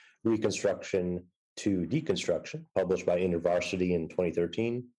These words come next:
and also God in Dispute, Conversations Among Great Christian Thinkers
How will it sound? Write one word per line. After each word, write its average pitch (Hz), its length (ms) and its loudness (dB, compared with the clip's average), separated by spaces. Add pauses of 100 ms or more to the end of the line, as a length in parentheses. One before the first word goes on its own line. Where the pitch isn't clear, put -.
(180)
and 98 100 0
also 95 340 2
God 87 280 2
in 85 100 0
Dispute, 85 480 -2
Conversations 80 760 -4
Among 80 320 -2
Great 80 260 0
Christian - 360 -6
Thinkers 80 560 -2